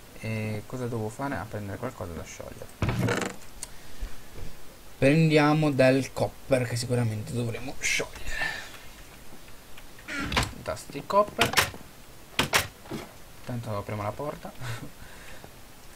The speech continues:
Questi qua non ci servono. Come avete visto potremmo, possiamo mettere dove vogliamo,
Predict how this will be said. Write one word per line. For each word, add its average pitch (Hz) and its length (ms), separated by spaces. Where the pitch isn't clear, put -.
Questi - 2250
qua - 120
non - 120
ci 113 100
servono. 170 400
Come 160 200
avete 160 220
visto 165 500
potremmo, 131 320
possiamo 135 300
mettere 127 320
dove 147 200
vogliamo, 120 800